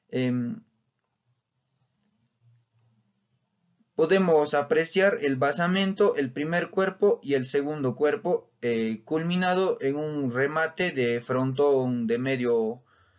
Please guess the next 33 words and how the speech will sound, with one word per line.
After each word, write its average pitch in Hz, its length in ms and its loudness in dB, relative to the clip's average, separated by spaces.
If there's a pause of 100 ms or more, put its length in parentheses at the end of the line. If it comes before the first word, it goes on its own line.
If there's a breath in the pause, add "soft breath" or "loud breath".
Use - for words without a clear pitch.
(260 soft breath)
de 123 160 0
medio 131 320 -2
punto. 160 500 -2 (560 soft breath)
Eh, 131 300 0
comenzando 175 560 -2
por 139 140 0
la 127 140 0
calle 135 240 0
de 120 120 0
la 131 80 0
Epístola, 156 560 -2
podemos 131 420 0
observar 127 420 0
el 120 120 -2
basamento. 165 840 -4 (380 soft breath)
El, 110 420 -2 (880)
sobre 165 480 0
este, 185 300 -2
en 165 80 -4
el 131 140 -2
primer 147 380 -2
cuerpo, 165 420 0
se 160 120 -4
puede 135 240 2
apreciar 120 480 -2
el 135 200 -2
nicho, 185 500 -4 (500 soft breath)
flanqueada 165 640 -2
por 135 200 0
dos 139 200 0
pilares 139 520 0
o 127 100 -6
columnas. 151 800 -4